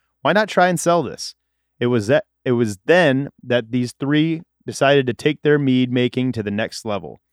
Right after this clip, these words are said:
In the spring of two thousand eight, Brad fell victim to layoffs, and the three worked night and day to prepare their opening.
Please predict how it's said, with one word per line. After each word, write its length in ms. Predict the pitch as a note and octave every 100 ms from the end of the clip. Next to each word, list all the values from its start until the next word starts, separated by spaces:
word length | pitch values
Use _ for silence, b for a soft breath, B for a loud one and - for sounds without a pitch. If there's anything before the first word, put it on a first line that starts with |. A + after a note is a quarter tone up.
| _
In 80 | B2
the 80 | A#2+
spring 340 | - C#3+ E3
of 80 | D3+
two 140 | -
thousand 340 | D#3 D3 C#3 C3
eight, 280 | B2+ D3+ - _ _ _
Brad 320 | B2 B2+ C3
fell 240 | - B2+ A2
victim 420 | C#3 - D3+ D3
to 200 | - C3
layoffs, 720 | A#2+ B2 C#3 C#3+ C#3+ C#3 - - _ _
and 160 | C3 B2
the 40 |
three 280 | A2+ C3+ D3
worked 380 | C#3+ C3+ C#3 -
night 280 | A#2+ C3 D#3+
and 140 | D3
day 220 | C3+ C3
to 120 | B2+ C3
prepare 460 | A2+ - B2+ B2+
their 180 | B2 B2
opening. 460 | A2+ G2+ F#2 A#1+